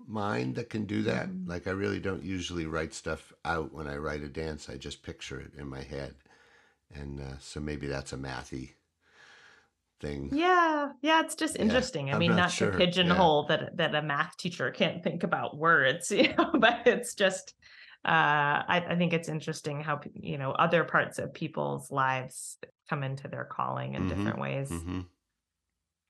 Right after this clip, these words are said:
Speaker 2: And so remind me, so with Fresh Fish,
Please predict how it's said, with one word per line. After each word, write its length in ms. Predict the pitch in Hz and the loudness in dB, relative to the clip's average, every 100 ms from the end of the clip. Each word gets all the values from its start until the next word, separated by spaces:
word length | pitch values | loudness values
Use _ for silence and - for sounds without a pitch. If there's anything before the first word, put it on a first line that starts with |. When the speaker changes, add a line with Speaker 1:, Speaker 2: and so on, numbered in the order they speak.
| _ - | _ 2
Speaker 2:
And 400 | 233 247 214 - - | 2 4 0 -4 -12
so 440 | - 269 254 - - _ _ - - | 0 2 4 2 -4 _ _ -10 -2
remind 400 | 254 262 294 339 | 0 2 2 2
me, 140 | 339 - | -2 -2
so 220 | 214 277 | 0 4
with 180 | 240 233 | 4 2
Fresh 540 | - - 277 - - - | -2 2 2 2 -2 2
Fish, 560 | 269 190 180 - - | 4 4 0 -8 -14